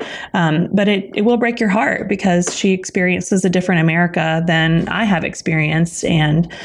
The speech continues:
so I just found it really interesting. She was a great writer, but it is hard to listen to because she has a lot of feelings about what she's experienced. And so it can be off-putting, which I think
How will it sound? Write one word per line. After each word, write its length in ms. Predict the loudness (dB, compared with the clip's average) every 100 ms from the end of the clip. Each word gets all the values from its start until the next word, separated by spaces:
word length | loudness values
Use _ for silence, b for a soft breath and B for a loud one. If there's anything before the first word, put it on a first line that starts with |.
| B
so 360 | -4 0 0 0
I 240 | -2 0 0
just 180 | 0 0
found 220 | 2 2
it 260 | 0 -6 -4
really 180 | 0 0
interesting. 640 | 0 0 0 4 4 4 B B
She 180 | -2
was 140 | 0 2
a 60 |
great 200 | 0 0
writer, 640 | 2 2 2 2 2 2 0 -4 -2
but 120 | 0
it 140 | 2
is 160 | 2 0
hard 240 | 0 0
to 80 | 2
listen 280 | 0 2 0
to 200 | 2 0
because 340 | 0 0 0
she 140 | 2 2
has 240 | 2 2
a 80 | 2
lot 240 | 2 2
of 140 | 0 -2
feelings 600 | -2 0 0 2 0 0
about 320 | -2 -2 -2
what 160 | -2 -2
she's 200 | -2 0
experienced. 680 | -2 -2 -2 0 -2 -4 -4
And 80 | -2
so 100 | -2
it 140 | -2
can 120 | 0
be 120 | 2
off-putting, 760 | 2 -2 -2 -2 0 2 2 0 B B B
which 180 | -2 2
I 80 | 0
think 340 | 2 0 -2